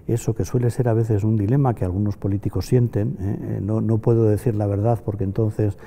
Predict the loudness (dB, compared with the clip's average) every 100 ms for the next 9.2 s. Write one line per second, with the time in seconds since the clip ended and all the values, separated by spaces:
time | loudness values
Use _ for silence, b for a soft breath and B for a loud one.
0 | B -6 -4 -2 -2 0 0 2 2 2
1 | 2 2 2 0 B B B -2 2 2
2 | 2 -2 -4 -2 -2 -2 -2 -6 -4 -2
3 | -2 -4 -8 -10 -10 -4 -2 -2 -4 -4
4 | -6 B B B B -2 2 2 2 2
5 | 0 0 0 0 -2 -6 -14 -2 0 0
6 | -2 -2 -4 -4 -4 -2 -2 -2 -2 -4
7 | -4 -4 -4 0 0 0 B B B -4
8 | -2 0 0 -2 -4 -2 0 2 0 -4
9 | -8 -20